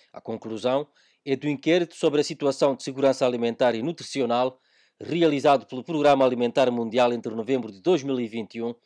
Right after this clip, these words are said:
e maio de dois mil e vinte e dois. O número de pessoas expostas a esta situação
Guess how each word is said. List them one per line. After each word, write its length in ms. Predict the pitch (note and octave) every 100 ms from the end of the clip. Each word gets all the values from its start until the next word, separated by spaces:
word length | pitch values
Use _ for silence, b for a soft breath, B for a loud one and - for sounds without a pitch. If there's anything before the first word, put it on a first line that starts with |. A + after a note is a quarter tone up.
| b b b
e 80 | A2+
maio 300 | A#2 C3+ C3
de 100 | A#2
dois 280 | G#2 D3+ B2
mil 180 | C#3 B2
e 80 | A2
vinte 220 | A#2 G#2+
e 40 |
dois. 320 | F#2+ C#2 C#2+ - b b b b
O 120 | G#2
número 240 | B2+ D#3 C#3
de 80 | B2
pessoas 400 | - D3+ C3 A#2+
expostas 520 | - C#3 B2+ - A2
a 80 | A#2+
esta 280 | C3 -
situação 680 | - B2+ A#2 G#2+ - B2+ C#3